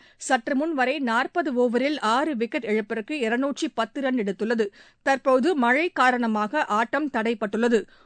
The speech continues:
குவஹாத்தியில் நடைபெற்று வரும் இப்போட்டியில் டாஸ் வென்ற இலங்கை முதலில் பந்து வீச தீர்மானித்தது. பிரிஸ்பேனில் நடைபெறும் பத்தொன்பது வயதுக்குட்பட்டோருக்கான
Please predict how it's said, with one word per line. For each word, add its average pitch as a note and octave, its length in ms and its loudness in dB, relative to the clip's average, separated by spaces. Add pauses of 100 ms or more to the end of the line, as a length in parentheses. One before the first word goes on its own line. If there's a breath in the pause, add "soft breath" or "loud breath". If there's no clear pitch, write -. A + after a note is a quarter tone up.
(100)
குவஹாத்தியில் D#4 720 -2
நடைபெற்று A#3+ 440 -2
வரும் B3 220 0
இப்போட்டியில் A3+ 640 -2
டாஸ் C4 340 -2
வென்ற B3 280 0
இலங்கை G#3+ 400 0
முதலில் B3 440 0
பந்து A#3 280 -2
வீச A#3+ 260 -2
தீர்மானித்தது. G3+ 720 2 (520)
பிரிஸ்பேனில் F4 600 0
நடைபெறும் D4 480 -2
பத்தொன்பது D#4 500 -2
வயதுக்குட்பட்டோருக்கான B3+ 1000 -2